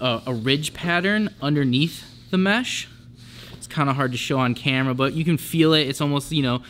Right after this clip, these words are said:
like a washboard feeling, uh, which it's pretty comfortable, actually. N-, nice, some cushion, and this is really gonna help you when you throw this thing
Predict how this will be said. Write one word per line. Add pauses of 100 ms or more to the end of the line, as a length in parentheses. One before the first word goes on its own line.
(180)
like
a
washboard
feeling, (720)
uh,
which
it's
pretty
comfortable,
actually.
N-,
nice,
some
cushion,
and
this
is
really
gonna
help
you
when
you
throw
this
thing